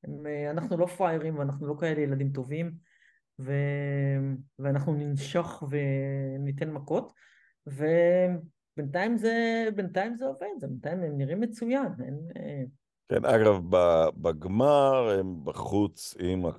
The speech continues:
Speaker 2: אם זה עוד פילי או בוסטון. אז,
Speaker 1: כן.
Speaker 2: אז,
Speaker 1: אה,
Speaker 2: אה,
Speaker 1: שוב,
Speaker 2: ישחק.
Speaker 1: אבל, כן, אבל שוב, אני לא, אני לא... כן, אבל אני... בוסטון, כן,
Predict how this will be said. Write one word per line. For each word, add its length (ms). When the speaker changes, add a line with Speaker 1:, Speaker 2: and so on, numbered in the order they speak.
Speaker 2:
אם 180
זה 160
עוד 220
פילי 400
או 100
בוסטון. 480
אז, 120
Speaker 1:
כן. 140
Speaker 2:
אז, 360
Speaker 1:
אה, 40
Speaker 2:
אה, 360
Speaker 1:
שוב, 120
Speaker 2:
ישחק. 240
Speaker 1:
אבל, 200
כן, 300
אבל 200
שוב, 200
אני 200
לא, 420
אני 160
לא... 500
כן, 280
אבל 120
אני... 240
בוסטון, 420
כן, 180